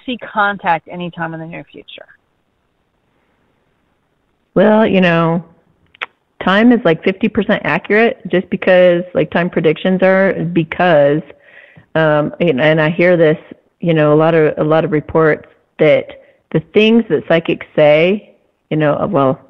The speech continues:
Speaker 2: somebody like me who's really accurate, the things that I say happen, like, really, really super accurate. Um,
Speaker 1: Well, whatever
Speaker 2: when
Speaker 1: you
Speaker 2: they
Speaker 1: feel
Speaker 2: happen,
Speaker 1: like telling.
Speaker 2: yeah, when they happen is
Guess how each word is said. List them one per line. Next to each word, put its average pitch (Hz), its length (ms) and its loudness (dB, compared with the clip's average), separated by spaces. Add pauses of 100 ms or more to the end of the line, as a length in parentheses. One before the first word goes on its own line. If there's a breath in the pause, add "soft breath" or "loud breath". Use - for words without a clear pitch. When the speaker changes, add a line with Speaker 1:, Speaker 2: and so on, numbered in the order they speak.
(260)
Speaker 2:
somebody 151 280 2
like 135 180 0
me 139 260 0
who's 147 220 -2 (140)
really 151 320 2
accurate, 143 520 -2 (300 loud breath)
the 165 60 -2
things 311 320 0
that 180 120 4
I 147 180 0
say 127 280 0
happen, 135 560 -6 (400)
like, 123 180 -6
really, 170 720 2
really 127 320 -4
super 110 200 -2
accurate. 78 500 -4 (640 soft breath)
Um, 160 420 0 (220)
Speaker 1:
Well, - 160 -4
whatever 165 240 2
Speaker 2:
when 185 100 2
Speaker 1:
you 226 60 4
Speaker 2:
they 269 140 4
Speaker 1:
feel 339 60 -6
Speaker 2:
happen, 349 140 0
Speaker 1:
like 359 260 -6
telling. 160 300 -16 (520)
Speaker 2:
yeah, 170 180 0
when 214 180 0
they 302 140 2
happen 285 260 0
is 214 80 0